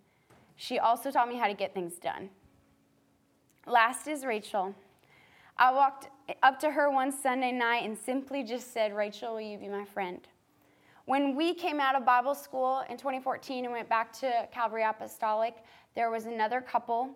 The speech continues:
from I B C, and then there was several different people our age. But I knew that if I wanted to grow in the church, I had to find somebody who was different than me, somebody who was established in that community.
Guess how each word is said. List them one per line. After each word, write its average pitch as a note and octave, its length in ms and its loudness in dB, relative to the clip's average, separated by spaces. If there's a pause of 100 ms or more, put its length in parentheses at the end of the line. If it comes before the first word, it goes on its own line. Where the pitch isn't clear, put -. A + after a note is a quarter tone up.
(120)
from A#3+ 160 -2
I G#3+ 160 2
B A3+ 120 -8
C, B3 480 -10 (360)
and A#3 240 -4
then A#3 240 -2
there A#3 180 2
was A3+ 180 -4
several B3 520 2
different B3+ 320 -6
people A#3+ 260 -6
our A3+ 240 2
age. G#3+ 560 -8 (720)
But C4 200 10
I C4 160 8
knew D4 520 2 (100)
that C4+ 180 8
if B3+ 160 4
I B3 200 8
wanted C4 400 2
to B3 120 -2
grow A#3 540 4
in A#3+ 280 -6
the A3+ 60 -8
church, A3 540 -8 (100)
I G#3 80 4
had A3 420 2
to C4+ 100 -8
find A#3 360 -4
somebody A3+ 640 -6 (180)
who B3+ 80 -6
was G#3+ 300 -6
different G#3 500 -10
than G3 240 -8
me, F#3 260 -8 (140)
somebody B3 560 -4
who A#3+ 160 -6
was A3+ 200 -4
established A3+ 800 -2
in A3+ 100 -8
that G#3+ 260 -4
community. F#3+ 640 -10